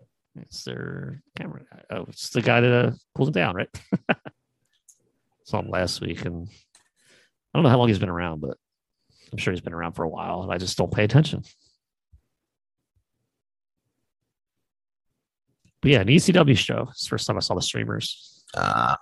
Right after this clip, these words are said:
Speaker 1: get thrown
Speaker 2: forgot
Speaker 1: in
Speaker 2: to
Speaker 1: the
Speaker 2: do
Speaker 1: ring.
Speaker 2: streamers in E C W.
Speaker 1: I remember being confused. I was like, "Wait, what?"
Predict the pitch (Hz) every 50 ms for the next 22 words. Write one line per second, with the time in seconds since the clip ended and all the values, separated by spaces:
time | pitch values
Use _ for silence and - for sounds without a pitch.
0 | _ - - 90 95 107 110 95 110 - 117 117 107 95 92 92 92 113 110 110
1 | 107 104 107 107 - - - 104 104 104 104 113 117 - _ _ _ _ _ _
2 | _ _ _ _ _ _ _ _ _ _ _ _ _ _ _ _ _ _ _ _
3 | _ _ _ _ _ _ _ _ _ _ _ _ _ _ _ _ _ _ _ -
4 | - 113 110 117 107 113 107 117 110 95 98 104 90 - 110 98 87 87 - -
5 | - - 95 90 90 87 90 90 90 - - 87 101 -